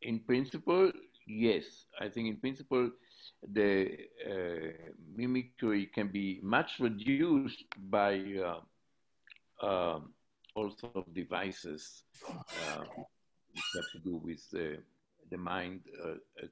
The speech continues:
thinking independently of given reality. You know, uh, the Greeks, uh, were obviously divided in, in, in their view of language. Uh, this is why Cratylus, Cra-, Cratylus, you know,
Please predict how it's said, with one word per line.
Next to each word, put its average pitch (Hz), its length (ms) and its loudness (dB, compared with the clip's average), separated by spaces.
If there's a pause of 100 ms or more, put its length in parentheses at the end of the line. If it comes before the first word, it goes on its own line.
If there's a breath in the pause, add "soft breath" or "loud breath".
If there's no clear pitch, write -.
thinking 87 580 -8
independently 87 920 -8 (500)
of 90 120 -2 (220)
given 92 180 -4 (140)
reality. 82 640 -6 (680)
You 117 160 -6
know, 95 280 4 (380)
uh, 107 140 -6
the 107 100 2
Greeks, 170 540 2 (100)
uh, 117 360 6
were 113 180 6
obviously 170 400 6
divided 110 680 4
in, 101 360 -8 (260)
in, 95 300 -10 (200)
in 95 240 -8
their 90 300 0 (880)
view 113 200 6
of 98 160 2
language. 107 720 0
Uh, 101 120 0 (100)
this 135 160 2
is 120 180 -4
why 113 260 4
Cratylus, 123 760 2 (500)
Cra-, 131 220 4 (220)
Cratylus, 139 580 6
you 127 60 2
know, 123 180 4